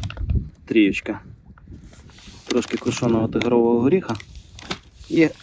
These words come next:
конопелька від Робіна. Замішав так зовсім небагато. От водичку злив з коноплі сюди, трошки перчик такий вже розм'як. І зараз з помбиків,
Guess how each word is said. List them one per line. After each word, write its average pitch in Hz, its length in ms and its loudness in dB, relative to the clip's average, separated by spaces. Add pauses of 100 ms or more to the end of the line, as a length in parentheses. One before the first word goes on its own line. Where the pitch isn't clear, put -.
конопелька 127 520 4
від 104 120 0
Робіна. 90 360 -6 (2250)
Замішав 156 420 -6
так 107 160 -2
зовсім 110 300 -2
небагато. 117 480 -2 (1600)
От - 320 -12 (100)
водичку 104 480 -4
злив 107 200 -2
з - 60 -8
коноплі - 340 4
сюди, - 220 6 (120)
трошки - 260 -12
перчик - 340 -4
такий - 220 -10
вже 92 120 0
розм'як. - 500 0 (1120)
І - 60 -18
зараз 113 520 -8 (400)
з - 80 -14
помбиків, 101 720 -10